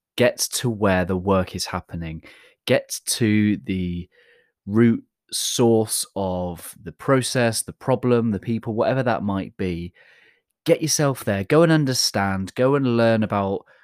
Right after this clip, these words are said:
what's happening, why it's happening, so that your analysis may be better informed and therefore your recommendations would be better,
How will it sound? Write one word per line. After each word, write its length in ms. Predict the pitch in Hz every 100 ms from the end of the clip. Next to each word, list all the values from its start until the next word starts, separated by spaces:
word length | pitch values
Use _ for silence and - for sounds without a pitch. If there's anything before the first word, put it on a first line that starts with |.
| _
what's 320 | 104 117 - -
happening, 840 | - 107 - 104 101 101 98 95
why 240 | 98 107 107
it's 200 | 101 -
happening, 560 | 95 87 95 90 90
so 160 | 92 110
that 120 | 98
your 160 | 87 101
analysis 640 | 98 98 95 - 95 -
may 140 | 95 92
be 100 | 90
better 420 | - 92 - 95
informed 560 | 90 - 85 87 85 - _ - _
and 160 | - 90
therefore 480 | 87 82 - 85 85
your 380 | 85 80 80 87
recommendations 960 | - - 85 82 85 82 82 - 78
would 100 | _
be 140 | - -
better, 540 | 127 135 - 131 127